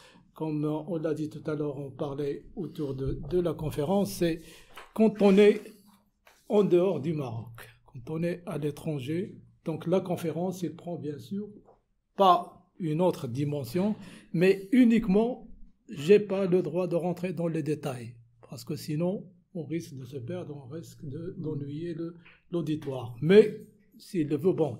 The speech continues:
des exemples, je vais essayer de, d'en donner, mais on va pas rentrer donc dans les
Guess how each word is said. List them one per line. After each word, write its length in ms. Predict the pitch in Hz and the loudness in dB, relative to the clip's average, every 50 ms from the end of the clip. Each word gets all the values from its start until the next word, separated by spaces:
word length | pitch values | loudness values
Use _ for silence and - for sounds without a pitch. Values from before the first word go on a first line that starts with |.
| - - | -10 -10
des 180 | 147 135 120 | -10 -6 -6
exemples, 380 | 156 139 143 - 151 143 - - | -6 -6 -6 -8 -8 -8 -8 -10
je 140 | - - 151 | -10 -8 -8
vais 80 | 156 165 | -8 -8
essayer 300 | 147 - - 156 143 139 | -10 -10 -8 -8 -8 -6
de, 120 | 139 143 139 139 139 - - - - _ _ _ - | -6 -6 -8 -8 -10 -16 -20 -20 -20 _ _ _ -4
d'en 200 | 143 165 160 143 | -2 -2 -2 -2
donner, 440 | 127 151 143 147 160 185 190 190 - - - - _ _ _ | -2 -4 -4 -4 -4 -4 -6 -6 -8 -14 -20 -20 _ _ _
mais 220 | 160 156 180 180 180 | -6 -4 -2 -2 -2
on 80 | 180 156 | -4 -8
va 160 | 147 165 160 | -10 -10 -10
pas 180 | 156 - 180 | -10 -10 -10
rentrer 380 | 175 156 156 160 - - 170 165 | -10 -10 -12 -14 -14 -12 -12 -12
donc 300 | 139 170 170 151 - 131 | -10 -10 -12 -12 -12 -10
dans 160 | 127 151 160 156 | -10 -8 -8 -8
les 260 | 151 160 156 165 | -10 -10 -12 -12